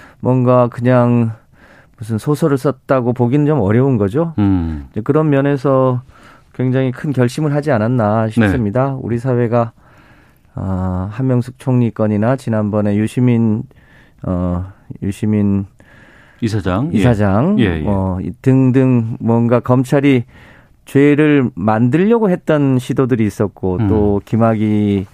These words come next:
Speaker 1: 차관 건이나 울산 고래고기 사건 등은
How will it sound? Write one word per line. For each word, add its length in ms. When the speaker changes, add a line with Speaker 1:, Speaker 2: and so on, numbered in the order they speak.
Speaker 1:
차관 340
건이나 680
울산 420
고래고기 500
사건 380
등은 640